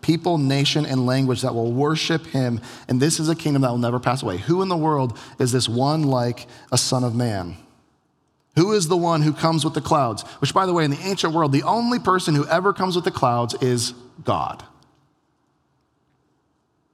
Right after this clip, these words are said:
Who is this one from heaven but resembles humanity?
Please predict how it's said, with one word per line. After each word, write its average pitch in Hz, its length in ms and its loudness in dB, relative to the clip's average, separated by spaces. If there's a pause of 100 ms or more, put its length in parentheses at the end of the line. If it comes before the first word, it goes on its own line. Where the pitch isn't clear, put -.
(1200)
Who 202 180 2
is 180 160 0
this 165 180 2
one 160 280 0
from 156 200 -2
heaven 123 440 -2 (1120)
but 123 120 -2
resembles 131 560 0
humanity? 107 640 -4